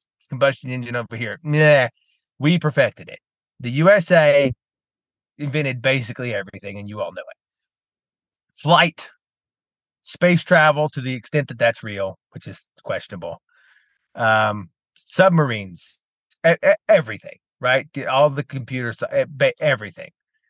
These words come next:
Well, but, but of all that, the two things that we, that it was really been our greatest gifts to society have been the laugh track, which is a philosophical wonder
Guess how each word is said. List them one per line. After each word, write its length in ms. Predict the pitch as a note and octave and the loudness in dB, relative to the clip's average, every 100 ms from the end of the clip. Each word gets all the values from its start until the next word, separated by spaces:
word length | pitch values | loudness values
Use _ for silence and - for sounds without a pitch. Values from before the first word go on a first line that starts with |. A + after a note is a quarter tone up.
| _ _ - | _ _ 2
Well, 140 | B3+ | 2
but, 180 | B3+ C4+ A3 | 4 2 4
but 260 | D4 D#4+ - - | 4 4 0 0
of 160 | B3+ F4+ | 2 4
all 160 | D#4+ | 4
that, 280 | D4 G3 B2 _ - _ _ _ - | 4 2 -2 _ -20 _ _ _ -18
the 60 | |
two 200 | - C#4+ | -4 -2
things 240 | B3 B3+ G3 | 2 0 0
that 120 | F#3+ | -4
we, 200 | F3+ E3 D#3+ | -6 -6 -4
that 120 | D#3 | -4
it 40 | |
was 200 | D3 B2+ A#2+ | -2 -6 0
really 240 | B3 A#3+ | 0 2
been 140 | F#3+ F#3 | 2 4
our 220 | D3 B2+ - | 2 0 0
greatest 380 | E3+ F#3 D#3+ - | 2 2 -2 -2
gifts 220 | E3 - | -4 -4
to 120 | C#3 | -10
society 560 | C3+ B2 A#2+ G#2 F2+ - _ _ - | -10 -2 -2 -2 -6 -14 _ _ -4
have 140 | B2+ | -2
been 160 | B2 D3+ | 2 2
the 80 | C3+ | 2
laugh 340 | C3 E3 E3+ | 4 2 2
track, 540 | - B2+ G2 F#2+ - _ _ _ _ _ _ _ - | -6 -6 -4 -6 -12 _ _ _ _ _ _ _ -12
which 140 | B2+ | -8
is 140 | B2+ | -6
a 60 | B2+ | -6
philosophical 960 | - E3+ F3+ - D3 C3 C3+ C3 A2+ G2+ _ _ | 0 4 4 4 2 2 -4 -4 -6 -6 _ _
wonder 600 | A#2+ B2 C3+ A2+ G#2+ F#2 | -4 2 2 0 -4 -6